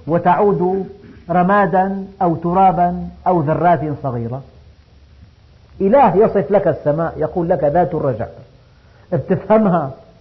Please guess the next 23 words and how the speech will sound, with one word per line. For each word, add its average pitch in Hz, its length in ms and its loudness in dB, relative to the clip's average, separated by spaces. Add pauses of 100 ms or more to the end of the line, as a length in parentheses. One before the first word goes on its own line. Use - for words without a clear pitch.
(540)
دورة 208 440 8 (220)
المجرات 175 760 2 (920)
من 185 140 2
الوضع 190 420 4 (840)
الثائب 180 720 2 (580)
إلى 185 140 4
الوضع 190 340 4
الصلب، 196 480 2 (960)
أو 202 160 6
تفهمها 190 680 0 (500)
كل 226 180 2
شيء 240 400 4
يدور 208 340 4
حول 185 400 2
مدار 175 480 2 (380)
بيضوي 185 600 4
أو 170 160 0
دائري 180 460 2
ويعود 170 500 2
إلى 185 320 2
ما 175 140 2
كان 180 240 2
عليه، 170 440 0